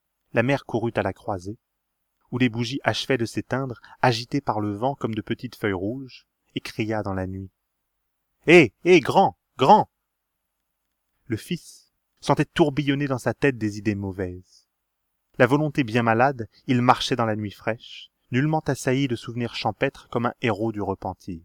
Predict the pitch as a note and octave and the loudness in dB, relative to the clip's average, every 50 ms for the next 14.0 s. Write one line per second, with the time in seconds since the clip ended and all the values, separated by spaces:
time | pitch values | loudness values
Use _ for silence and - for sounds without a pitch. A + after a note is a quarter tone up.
0 | _ _ _ _ _ _ _ _ _ _ _ _ _ _ _ _ _ _ _ _ | _ _ _ _ _ _ _ _ _ _ _ _ _ _ _ _ _ _ _ _
1 | _ _ _ _ _ _ - - G#2+ - - - A2 G2 F2+ E2+ - _ _ _ | _ _ _ _ _ _ -8 -6 -6 -4 -2 -2 -2 -2 -2 -8 -16 _ _ _
2 | _ _ - - F#2+ - - - - - _ _ _ _ _ _ _ _ _ _ | _ _ -4 -2 -2 -2 -2 -6 -10 -20 _ _ _ _ _ _ _ _ _ _
3 | _ _ _ _ _ _ _ _ _ _ _ - - G2 F2 - - - - G2 | _ _ _ _ _ _ _ _ _ _ _ -4 -4 -4 -4 -6 -12 -10 -10 -10
4 | - - C3 A2+ F#2+ F2 - - _ _ _ _ _ _ _ _ _ _ _ _ | -8 -8 -10 -10 -10 -12 -16 -20 _ _ _ _ _ _ _ _ _ _ _ _
5 | _ _ _ _ _ _ _ _ _ _ _ _ _ - B2 - - B2 A2 - | _ _ _ _ _ _ _ _ _ _ _ _ _ -4 -4 -2 0 -2 2 4
6 | D#3 D#3 C#3+ A#2+ G#2 - - - C3+ B2+ A2+ - - A#2+ - - - - C3+ A#2+ | 4 4 4 2 -4 -10 -10 -8 -6 -6 -4 -4 -4 -4 -6 -6 0 4 4 4
7 | G#2+ G#2+ G#2+ - - B2+ A2+ G#2 G2 F#2+ G2 - _ _ _ _ _ _ _ _ | 4 2 -4 -6 -8 -10 -10 -10 -10 -12 -12 -14 _ _ _ _ _ _ _ _
8 | _ _ _ _ _ _ - A2+ B2 B2+ B2+ A#2+ A#2 A#2 A2+ A#2 B2 C#3 C#3 - | _ _ _ _ _ _ -2 2 4 4 4 2 0 0 0 0 0 -2 -4 -6
9 | - _ _ _ _ _ _ _ _ _ _ _ - B2 B2+ B2+ - - B2+ - | -10 _ _ _ _ _ _ _ _ _ _ _ -4 0 0 0 0 0 -2 -2
10 | - - C#3+ C3 A#2+ - A2+ - - - G#2 F#2+ F#2 F2+ E2+ F2+ F2+ F2+ F2+ - | -2 -2 -2 -2 -2 -4 -10 -10 -10 -8 -8 -6 -6 -8 -8 -8 -10 -12 -12 -14
11 | _ _ _ _ _ _ _ _ _ _ _ _ _ _ _ _ _ _ _ _ | _ _ _ _ _ _ _ _ _ _ _ _ _ _ _ _ _ _ _ _
12 | _ _ _ _ _ _ _ _ _ _ _ - - C#3+ - - D3 D3+ D3+ C#3+ | _ _ _ _ _ _ _ _ _ _ _ -10 -10 -8 -4 0 4 4 4 4
13 | B2+ A#2+ - - B2 A2 A2+ A2+ G#2+ G#2+ G#2 G#2 G2 - - A2 G2+ - G2+ G2+ | 2 0 -2 -2 -4 -2 -2 -2 -2 -2 -4 -4 -8 -8 -8 -8 -6 -8 -8 -16